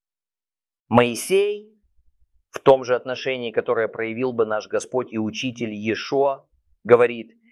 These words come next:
"Я хотел бы, чтобы все люди Господа были пророками. Я хотел бы, чтобы и Иегова вложил свой дух в них всех".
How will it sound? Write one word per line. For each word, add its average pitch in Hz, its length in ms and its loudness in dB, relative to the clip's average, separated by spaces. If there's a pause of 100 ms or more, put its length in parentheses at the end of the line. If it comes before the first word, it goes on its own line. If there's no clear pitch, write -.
(200)
"Я 120 420 8
хотел 139 640 -6
бы, 117 160 -12
чтобы 110 380 -4
все 147 360 -6
люди 131 360 -6
Господа 117 760 0
были 107 380 -4
пророками. 95 960 -4 (640)
Я 131 480 8
хотел 135 560 -4
бы, 98 380 -4 (180)
чтобы 113 400 2
и 123 140 -8
Иегова 117 1080 2 (360)
вложил 127 1000 0 (160)
свой 113 480 -2
дух 131 460 -2
в 110 140 -10
них 117 440 -6
всех". - 720 -4